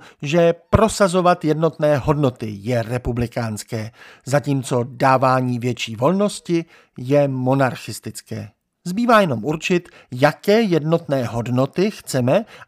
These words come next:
aby ve svých nejpostátněnějších školách prosazoval stát český.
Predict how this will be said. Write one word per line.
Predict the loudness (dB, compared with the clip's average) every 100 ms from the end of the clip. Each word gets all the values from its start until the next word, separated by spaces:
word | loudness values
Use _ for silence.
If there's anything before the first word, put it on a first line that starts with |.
| -2
aby | 0 2 0 0
ve | 0
svých | -2 -4 -6 -6 -8
nejpostátněnějších | -2 -2 0 -2 -2 0 0 0 -2 -2 0 -2 -4 -8 -10 -10
školách | -10 -6 -6 0 0 0 -4 -6
prosazoval | -4 -2 -2 2 2 2 -2
stát | -6 -4 -4 -6 -8
český. | -8 -8 -10 -16